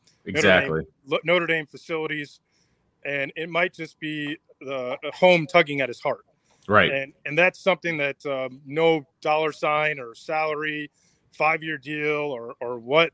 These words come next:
Speaker 2: have you, uh, is gonna do anything to. And,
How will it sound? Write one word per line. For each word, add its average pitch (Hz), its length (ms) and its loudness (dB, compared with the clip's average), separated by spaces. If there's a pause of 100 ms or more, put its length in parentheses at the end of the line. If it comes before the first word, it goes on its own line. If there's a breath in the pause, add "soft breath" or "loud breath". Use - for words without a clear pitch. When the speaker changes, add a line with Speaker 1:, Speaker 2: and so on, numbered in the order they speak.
Speaker 2:
have 147 240 2
you, 135 180 -2 (500)
uh, 135 260 0
is 131 160 -6
gonna 143 180 0
do 147 200 -2
anything 135 360 -4
to. 165 280 0
And, 127 140 -2